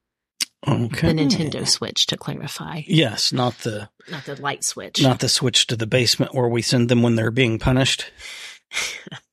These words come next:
Speaker 2: If they could even get down there.
Speaker 1: <laughs>
Speaker 2: The stairwell is a little cluttered.
Speaker 1: It's, uh, it's an experience.
Speaker 2: Yeah.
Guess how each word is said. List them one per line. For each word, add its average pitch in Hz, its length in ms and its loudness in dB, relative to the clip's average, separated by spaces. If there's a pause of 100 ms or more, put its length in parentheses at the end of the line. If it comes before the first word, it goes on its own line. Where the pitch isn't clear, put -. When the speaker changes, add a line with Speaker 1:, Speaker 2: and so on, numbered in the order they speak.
(360)
Speaker 2:
If 180 180 -10
they 226 120 2
could 175 220 -4
even 160 220 -4
get - 180 -10
down 151 240 -4
there. 147 180 -6
Speaker 1:
<laughs> - 1120 -2 (560)
Speaker 2:
The 285 100 -4
stairwell 269 640 2
is 160 380 0
a 156 80 2
little 143 380 -4
cluttered. 139 800 -6
Speaker 1:
It's, - 440 0
uh, 127 440 2 (560)
it's - 180 -4
an 131 80 2
experience. - 840 -6
Speaker 2:
Yeah. 151 120 -12